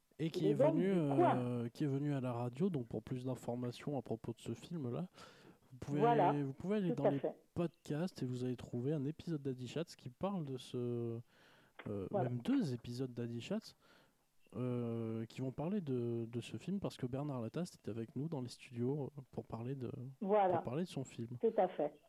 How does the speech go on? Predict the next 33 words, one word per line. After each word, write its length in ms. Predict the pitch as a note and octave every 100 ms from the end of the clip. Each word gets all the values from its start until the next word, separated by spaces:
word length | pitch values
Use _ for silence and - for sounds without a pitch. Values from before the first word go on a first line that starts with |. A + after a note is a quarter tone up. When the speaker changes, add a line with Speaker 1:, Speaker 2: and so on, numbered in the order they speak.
| _ _ -
Speaker 1:
Et 80 | B2+
c'est 160 | C3
un 80 | B2
film 200 | - F3+
Speaker 2:
Tout 60 | F4+
Speaker 1:
sur 120 | A#3
Speaker 2:
à 60 |
fait, 60 | C#3
c'est 80 | G3+
Speaker 1:
l'immigration 420 | - - - C#4
Speaker 2:
tout 60 | F3+
à 20 |
fait 140 | C3 C3
ça. 40 |
Speaker 1:
italienne, 380 | A#2+ C#3 E3+ D#3
euh, 300 | B2 A2+ A2
dans, 500 | A2+ A#2 A2 G#2+ A2 A2+
dans 140 | D3+
la 80 | E3
région. 280 | B2+ A2+ A2+ -
Speaker 2:
Voilà. 260 | - - - _ _ _ _ _ _ -
Voilà. 340 | F#3 E3 D3 - - _ - -
C'est 80 | G#3+
la 120 | G#3 G#3
séance 240 | G#3 G#3+ A3
ciné-rencontre. 720 | G#3 F#3+ E3+ E3 - F3 - - _ _ _ _ - _ -
Du 100 | F#3+
vendredi. 500 | F#3 E3+ E3 D#3+ F3
N'oubliez 360 | F#3+ G3 G#3
pas 160 | G3+ B3
le 140 | A#3+
jeudi 320 | G#3+ G#3 G3+ G3
dix-neuf, 360 | F#3+ G3 G3+